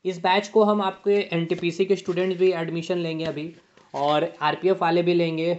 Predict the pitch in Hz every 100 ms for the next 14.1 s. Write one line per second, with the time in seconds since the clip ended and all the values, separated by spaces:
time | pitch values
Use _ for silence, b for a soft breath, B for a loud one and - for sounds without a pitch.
0 | 175 123 160 175 165 175 175 165 170 165
1 | 165 175 160 160 208 202 170 170 190 190
2 | 185 180 151 - 156 143 120 95 _ b
3 | b b 139 151 180 185 160 156 196 190
4 | 151 156 175 196 208 196 185 196 175 165
5 | 165 170 170 190 160 165 - - 190 196
6 | 185 - 165 170 180 165 175 185 175 160
7 | 156 143 147 156 165 - 170 175 170 165
8 | 156 156 147 139 - _ _ _ _ _
9 | - 175 226 214 190 147 170 143 131 135
10 | 151 170 175 170 170 165 170 170 175 143
11 | 160 180 135 135 156 151 156 170 _ _
12 | _ _ _ _ _ 151 156 - 180 175
13 | 170 175 170 170 170 170 160 175 165 156